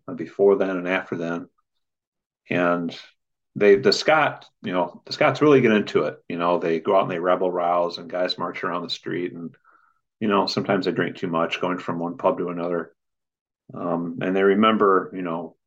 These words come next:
remember, remember the fifth of November, gunpowder, treason, and, um, shot.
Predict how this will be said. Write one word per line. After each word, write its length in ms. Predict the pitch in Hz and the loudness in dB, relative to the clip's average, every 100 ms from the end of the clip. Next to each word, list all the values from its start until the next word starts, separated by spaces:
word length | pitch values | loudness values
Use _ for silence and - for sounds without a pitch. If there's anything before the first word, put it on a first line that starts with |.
| _ _ _ - | _ _ _ -4
remember, 400 | 101 131 165 165 | 2 4 6 6
remember 520 | 143 127 127 123 127 | 6 6 4 4 2
the 100 | 104 | 2
fifth 280 | 98 131 - | 0 0 0
of 160 | 113 101 | -2 -2
November, 640 | 95 95 92 95 92 87 95 | -6 -6 -4 -2 -2 -6 -4
gunpowder, 640 | 110 117 107 110 104 98 | -2 -2 2 4 4 2
treason, 540 | - - 107 101 98 92 | -2 -4 -4 -4 -6 -8
and, 260 | 90 82 - _ _ _ _ _ _ _ _ | -10 -10 -14 _ _ _ _ _ _ _ _
um, 480 | - 82 80 78 78 _ _ _ _ _ _ _ - | -14 -12 -12 -14 -18 _ _ _ _ _ _ _ -10
shot. 460 | - 104 85 - | 2 2 2 -2